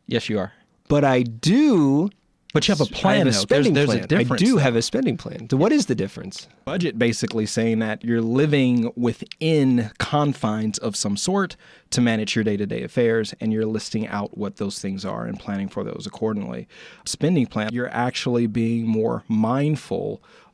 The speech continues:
Speaker 1: of where you're wanting to go with regards to how you manage your money, as opposed to where you are with the managing of your, of your money.
Speaker 2: I think of it as the big picture. It's the bird's eye view, thirty thousand foot.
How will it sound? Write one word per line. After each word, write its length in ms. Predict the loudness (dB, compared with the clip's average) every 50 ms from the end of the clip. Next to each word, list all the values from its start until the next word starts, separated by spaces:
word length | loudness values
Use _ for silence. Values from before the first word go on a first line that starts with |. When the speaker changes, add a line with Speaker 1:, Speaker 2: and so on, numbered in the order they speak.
| _ -2
Speaker 1:
of 300 | 0 0 0 0 0 -4 -6 -6
where 260 | -2 0 2 4 4
you're 160 | 4 4 4
wanting 380 | 2 2 0 0 2 0 0 0
to 180 | -2 -4 -4 -6
go 540 | -4 -4 -4 0 0 0 0 0 -2 -4 -6 _ _ _
with 220 | -4 -4 -2 0
regards 400 | -2 0 2 0 0 0 -2 -4 -4
to 80 | -2
how 160 | -2 0 0 2
you 140 | 2 2 2
manage 300 | 2 0 0 -2 0 0
your 60 | 0
money, 280 | 2 0 0 -4 -6 -4
as 160 | -4 -4 -4 -4
opposed 340 | -4 -2 -2 -2 -2 -2
to 80 | -2 -2
where 140 | 0 0 0
you 220 | 0 -2 -4 -4 -8 _ _
are 480 | 0 2 2 2 2 0 -4 -8 -14 -16 _ _ _ _ _ _ _ -4
with 160 | -4 -2 2
the 80 | 0
managing 460 | 2 2 0 -2 -4 -4 -2 -4 -4 -4
of 80 | -4
your, 100 | -6 -8 -4
of 200 | -4 -4 -2 -2
your 80 | -2
money. 380 | -2 -2 -4 -6 -10 -12 -14 -16 _ -4
Speaker 2:
I 140 | -2 -2 0
think 180 | 0 0 0 0
of 80 | 0
it 60 | 0
as 160 | 0 -2 -2 -4
the 80 | -6 -6
big 360 | -4 -4 -2 -4 -4 -4 -4
picture. 340 | -6 -6 -6 -6 -8 -8 -10
It's 160 | -10 -10 -8
the 100 | -8 -8
bird's 380 | -2 0 2 2 2 2 2
eye 140 | 2 2 2
view, 340 | 0 0 0 2 2 0 0
thirty 320 | 0 0 0 2 2 0
thousand 440 | 0 0 0 0 0 0 0 -2 -4
foot. 320 | -2 0 0 0 0 -2